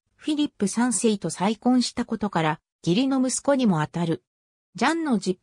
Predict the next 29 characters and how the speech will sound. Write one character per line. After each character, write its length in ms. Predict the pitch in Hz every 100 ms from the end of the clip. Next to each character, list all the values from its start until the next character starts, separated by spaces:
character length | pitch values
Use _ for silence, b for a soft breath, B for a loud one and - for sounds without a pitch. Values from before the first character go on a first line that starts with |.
| -
プ 100 | 302
ル 100 | 285
テ 160 | 302
ル 80 | 294
伯 240 | 214 -
フ 120 | 170 247
ィ 40 |
リ 100 | 214
ッ 40 | -
プ 120 | - 180
は、 200 | 170 - b
ア 140 | - 180
ジ 80 | 285
ャ 80 |
ン 60 | 311
ク 120 | 311
ー 120 | 311
ル 100 | 247
の 120 | 190 175
戦 480 | 170 170 214 247
い 60 | 240
で 100 | 220
千 260 | 214 302 294
四 180 | 262 254
百 280 | 214 196
十 260 | 147 165 233
五 140 | 220
年 220 | 208 185 170
に 200 | 170